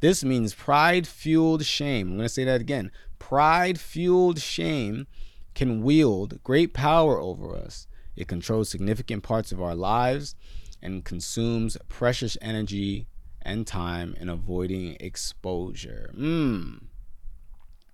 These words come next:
Thanks, John. You see, because pride plays a role here. And I know it does 'cause, man, y-, y'all know the episodes I had about pride.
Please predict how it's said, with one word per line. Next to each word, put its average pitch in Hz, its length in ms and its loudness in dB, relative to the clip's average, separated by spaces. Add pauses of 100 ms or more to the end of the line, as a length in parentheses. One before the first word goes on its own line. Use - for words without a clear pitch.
(1200)
Thanks, 151 200 4
John. 104 380 -2 (1300)
You 120 80 -2
see, 156 460 6
because 120 380 2 (380)
pride 120 600 8 (320)
plays 117 600 2
a 95 120 -4
role 104 300 2
here. 87 380 -6 (1600)
And 123 140 4
I 170 80 8
know 151 180 6
it 107 100 -2
does 101 240 2
'cause, 98 440 -2
man, 98 280 0
y-, 95 180 -2
y'all 95 240 4
know 156 160 8
the 131 80 8
episodes 101 340 2
I 113 140 4
had 90 160 -2
about 82 260 -8
pride. 80 420 -6